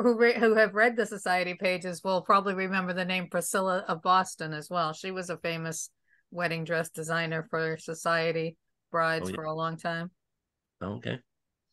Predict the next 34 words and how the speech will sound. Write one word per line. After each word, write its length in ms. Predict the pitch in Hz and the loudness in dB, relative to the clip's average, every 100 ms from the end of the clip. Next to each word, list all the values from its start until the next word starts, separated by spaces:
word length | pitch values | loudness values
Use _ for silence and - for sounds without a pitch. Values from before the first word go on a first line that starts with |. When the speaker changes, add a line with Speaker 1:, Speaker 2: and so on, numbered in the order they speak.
| _ _ _ 302 - _ _ _ _ _ _ _ _ _ _ _ 90 - | _ _ _ -18 -18 _ _ _ _ _ _ _ _ _ _ _ _ -14
Speaker 2:
So 80 | 80 | -10
there 220 | 90 85 | -6 -6
it 80 | 82 | -4
is. 460 | 80 80 - 120 90 | -4 -4 -4 -4 -2
And 180 | 90 | 0
then 560 | 95 98 90 87 90 107 | 2 2 4 2 2 2
what 120 | 110 | 2
about 240 | 113 120 - | 4 4 6
the 120 | 82 | 4
ring? 440 | 98 151 95 69 _ _ _ _ _ _ _ - - - - | 6 4 4 0 _ _ _ _ _ _ _ -20 -20 -10 4
Jackie 300 | 135 151 127 | 4 4 2
Kennedy's 300 | 160 143 131 | 2 4 2
engagement 420 | 127 180 170 139 | 4 4 4 4
ring 160 | 170 | 4
is 100 | 151 | 4
one 120 | 143 156 | 4 2
of 40 | |
the 60 | 147 | 4
most 240 | 139 127 | 4 4
referenced 460 | 131 175 190 170 151 | 2 2 2 -2 -2
in 100 | 131 | 0
history. 560 | 170 175 - 110 80 50 _ _ _ _ _ _ _ | 2 2 2 2 2 -2 _ _ _ _ _ _ _
The 60 | - | -2
Art 320 | - 135 - 120 | 2 2 2 4
Deco 400 | 123 131 113 104 | 4 8 8 8
design 560 | 95 113 120 101 104 | 4 4 4 4 2
included 480 | 98 98 120 117 104 - | -2 -6 -4 -2 -2 0
a 240 | 82 98 92 - | 2 4 2 -2
two 160 | 101 - | -4 0
point 240 | 147 143 - | 2 2 2
eight 220 | 135 135 113 | 0 0 -2
eight 220 | 123 - - | -2 -4 2
carat 280 | 131 117 - | 4 4 2
diamond 500 | 95 139 107 73 113 | 2 2 2 -2 -4